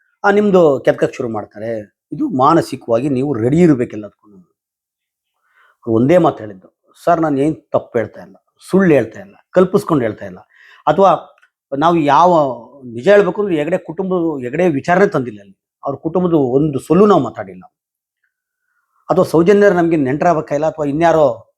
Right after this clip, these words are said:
ದ-, ಶತ್ರುಗಳಲ್ಲ. ನಾವು ಕಂಡಷ್ಟು ಸತ್ಯ, ಎಷ್ಟು ಕಂಡೆ ಅಷ್ಟು ನಾನು ಹೇಳ್ತಾ ಇದ್ದೀನಿ,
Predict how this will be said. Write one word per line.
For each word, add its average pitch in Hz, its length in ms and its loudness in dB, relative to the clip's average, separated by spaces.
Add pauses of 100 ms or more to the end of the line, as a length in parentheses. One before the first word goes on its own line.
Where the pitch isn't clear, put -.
(160)
ದ-, 117 180 -12
ಶತ್ರುಗಳಲ್ಲ. 113 560 -12 (300)
ನಾವು 147 380 -2
ಕಂಡಷ್ಟು 220 540 0
ಸತ್ಯ, - 360 -20 (560)
ಎಷ್ಟು 151 260 -4
ಕಂಡೆ 165 240 0
ಅಷ್ಟು 190 240 -8
ನಾನು 113 160 -4
ಹೇಳ್ತಾ 101 220 -14
ಇದ್ದೀನಿ, - 440 -20